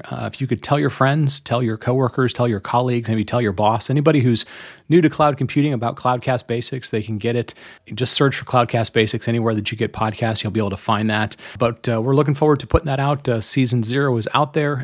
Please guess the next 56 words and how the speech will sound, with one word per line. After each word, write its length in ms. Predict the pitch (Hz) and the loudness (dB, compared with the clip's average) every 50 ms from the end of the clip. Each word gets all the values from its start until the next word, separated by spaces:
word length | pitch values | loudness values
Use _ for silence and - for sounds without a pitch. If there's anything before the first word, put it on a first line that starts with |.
| - - | -8 -6
Season 380 | - - 127 107 113 113 107 | -2 -2 -2 -2 -2 -4 -2
one 180 | 107 117 123 131 | -2 -2 0 0
will 100 | 127 113 | 0 -2
be 160 | 101 113 117 | 0 0 2
out 140 | 113 113 113 | 2 2 0
very 180 | 113 117 110 104 | 0 -2 0 0
soon, 320 | - - 139 143 175 185 | 0 0 2 2 4 4
and 100 | 156 123 | 4 4
then 60 | 117 | 4
we 100 | 120 113 | 2 2
will 80 | 117 110 | 0 2
probably 300 | 104 - 127 120 113 107 | 2 2 2 2 2 0
do 140 | 104 123 117 | 0 0 2
those 300 | 113 110 110 107 - - - - - - - - - _ | 2 2 2 0 -2 -4 -10 -18 -20 -20 -20 -20 -6 _
on 120 | 120 123 | 0 0
a 60 | 110 | 2
monthly 380 | 101 101 104 110 104 - - 107 | 2 2 2 2 0 -2 -4 -2
basis. 400 | 90 92 98 104 - - 131 - | -2 -2 -4 -4 -6 -6 -2 0
So 220 | - 110 104 104 - _ - - - | 2 2 0 -2 -4 _ -16 -4 -4
with 100 | 143 - | -2 0
that, 140 | - 185 214 | 2 0 2
I'm 60 | 196 | 2
gonna 120 | 165 139 | 0 2
wrap 240 | 135 143 151 147 - | 2 2 0 2 0
up 120 | 175 147 | -4 -4
Cloud 220 | - - 151 147 139 | 0 0 0 0 2
News 160 | 143 147 139 | 0 -2 0
of 40 | - | -2
the 60 | 139 | -2
Week. 200 | 127 139 151 156 | 0 0 -2 -2
Very 200 | - 131 139 147 | -2 -2 0 0
excited 420 | 139 - - - 131 135 139 135 - | -2 -2 -2 -2 0 0 0 -2 -2
to 360 | - - 131 120 113 113 113 - - - - - _ _ | -4 -2 -2 0 0 -2 -2 -6 -16 -20 -20 -20 _ _
talk 260 | - - 127 127 - | 0 0 0 2 2
about 220 | 131 120 117 113 | -2 -2 -2 -4
hybrid 480 | - - - - 131 131 139 135 131 120 | -6 -8 -6 -2 -2 -2 2 2 0 2
and 80 | 110 107 | 2 0
multi-cloud 640 | 117 131 139 - 123 - - - 110 110 117 127 127 | 0 -2 -2 -2 -6 -8 -6 -6 -4 -2 -2 -2 -2
in 80 | 117 | 0
our 200 | 110 107 104 101 95 | 0 0 -2 -2 -2
session 360 | - - 131 120 - - 120 | 0 0 2 2 2 0 0
coming 260 | - - 120 113 113 | -2 0 0 2 2
up 120 | 113 113 - | 2 2 0
just 200 | 131 - - - | -2 -2 0 -2
in 60 | 117 | -2
a 40 | - | 0
second. 320 | - 120 123 131 - 156 | 0 0 0 0 0 0
And 80 | 123 110 | 2 0
with 120 | 113 - | 0 0
that, 260 | - 135 170 - - - _ - _ _ | 0 -2 -2 -4 -8 -16 _ -20 _ _
we're 100 | 123 117 | -2 0
gonna 120 | 117 113 | 0 0
get 240 | 101 - 127 170 - | 2 0 0 0 0
to 140 | - - 107 | -2 -2 0
the 80 | 101 113 | 0 0
break. 240 | 131 170 160 - | 0 -2 -2 -4